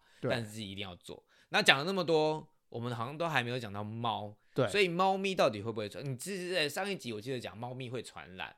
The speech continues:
Speaker 2: 猫咪也会感染，不是传染，
Speaker 1: 对。
Speaker 2: 是感染。那它也是透过蚊子叮咬。
Speaker 1: 对。
Speaker 2: 那
Speaker 1: 对。
Speaker 2: 猫咪就没有那么严重的意思吗？
Speaker 1: 嗯，没有，猫咪其实更严重。但是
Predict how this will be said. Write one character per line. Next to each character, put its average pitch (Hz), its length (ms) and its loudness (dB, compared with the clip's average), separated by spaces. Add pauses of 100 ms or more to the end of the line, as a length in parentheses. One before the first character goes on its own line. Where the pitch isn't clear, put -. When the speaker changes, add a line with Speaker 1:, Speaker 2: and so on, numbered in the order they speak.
(100)
Speaker 2:
猫 175 200 2
咪 185 160 -2
也 113 100 0
会 123 80 0
感 95 220 -4
染， 90 180 -6 (140)
不 - 80 -6
是 147 100 8
传 101 120 0
染， 62 100 -12
Speaker 1:
对。 - 60 -18
Speaker 2:
是 - 40 -16
感 85 160 -8
染。 82 220 -8 (300)
那 151 340 2
它 147 160 0
也 117 80 0
是 110 80 -6
透 131 160 0
过 120 140 0
蚊 101 280 -8
子 92 280 -14 (200)
叮 165 120 8 (120)
咬。 107 100 0
Speaker 1:
对。 - 80 -14 (240)
Speaker 2:
那 160 300 6
Speaker 1:
对。 - 100 -16 (240)
Speaker 2:
猫 139 200 -2
咪 143 160 -2
就 147 140 0
没 127 100 -4
有 107 60 -6
那 107 80 -8
么 117 100 -6
严 95 180 -4
重 107 140 -8
的 95 80 -6
意 95 140 -8
思 82 160 -14
吗？ - 100 -20 (280)
Speaker 1:
嗯， 127 80 0
没 123 180 4
有， 143 100 8
猫 135 140 6
咪 143 100 6
其 113 140 2
实 113 60 -2
更 127 160 0
严 95 200 -6
重。 - 240 -6
但 170 120 4
是 170 220 8